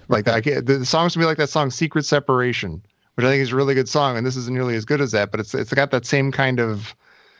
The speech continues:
Speaker 1: I don't know, thoughtful, emotional kind of baloney. No, not baloney. You, you know what I mean? It's like, it's a, it's that, it's that, I, I don't have the words to describe it, but it's, uh,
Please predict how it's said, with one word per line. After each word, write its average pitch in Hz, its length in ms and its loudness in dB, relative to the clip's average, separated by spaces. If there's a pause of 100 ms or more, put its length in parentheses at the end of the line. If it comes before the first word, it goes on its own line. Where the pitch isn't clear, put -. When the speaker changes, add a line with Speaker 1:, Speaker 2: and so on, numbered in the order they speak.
(880)
Speaker 1:
I - 60 2
don't 165 120 2
know, 98 380 -2
thoughtful, 131 1160 0 (120)
emotional 127 720 2
kind 127 200 2
of 101 720 2
baloney. 117 720 0
No, 107 240 0
not 101 160 -2
baloney. 104 220 -4
You, 170 100 4
you 190 100 2
know 160 140 2
what 143 100 0
I - 20 -6
mean? 170 100 0
It's - 140 0
like, 151 160 2
it's 165 180 -2
a, 185 40 2
it's 165 300 -4
that, 214 220 2
it's - 180 -6
that, 185 220 0 (240)
I, 139 120 0
I 127 200 -2
don't 117 100 0
have 107 100 -4
the 101 80 -4
words 95 200 -4
to 98 60 -8
describe 87 400 -4
it, 90 120 -8
but 131 120 4
it's, 135 200 -2
uh, 135 380 2